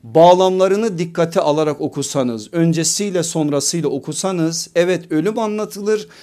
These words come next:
ama ölümün farklı farklı boyutları anlatılır. Ben böyle hızlı bir biçimde size söylemek istiyorum.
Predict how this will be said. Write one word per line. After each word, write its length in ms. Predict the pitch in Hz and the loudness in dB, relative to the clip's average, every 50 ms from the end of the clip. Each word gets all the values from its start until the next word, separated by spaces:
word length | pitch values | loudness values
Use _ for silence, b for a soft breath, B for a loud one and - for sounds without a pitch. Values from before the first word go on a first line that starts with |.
| B B - | B B 0
ama 260 | 160 196 226 220 180 170 | 2 4 4 2 2 2
ölümün 460 | 175 170 170 185 185 214 240 226 202 | 2 2 2 2 0 0 -2 -4 -6
farklı 420 | 165 - - 156 156 165 - 233 | -6 -4 -4 -4 -4 -4 -6 -10
farklı 420 | 233 233 202 185 170 165 - 151 139 | -6 -4 -4 -4 -4 -4 -8 -6 -4
boyutları 440 | 143 139 131 127 - - 131 123 123 | -2 -2 -4 -4 -4 -4 -4 -2 -4
anlatılır. 680 | 117 113 107 101 - - 117 113 117 120 - - b b b b b - | -4 -6 -8 -10 -12 -14 -16 -18 -18 -18 -20 -20 b b b b b -2
Ben 220 | 262 220 208 190 | -2 0 2 4
böyle 200 | 208 196 185 180 | 6 6 6 6
hızlı 400 | 165 175 214 190 165 202 202 160 | 4 2 0 -2 -2 -2 -2 -2
bir 120 | 170 165 | -4 -4
biçimde 520 | 165 170 165 - 165 160 151 165 160 160 165 B B B | -4 -6 -6 -4 -4 -2 0 0 0 -2 -4 B B B
size 280 | - - 156 143 151 143 | -12 -10 -6 -4 -4 -4
söylemek 520 | - - 143 135 127 131 123 123 117 110 | -4 -2 -2 -2 -2 -2 -4 -4 -6 -8
istiyorum. 540 | - - - - 104 101 101 101 104 104 | -10 -14 -16 -14 -14 -14 -14 -14 -16 -20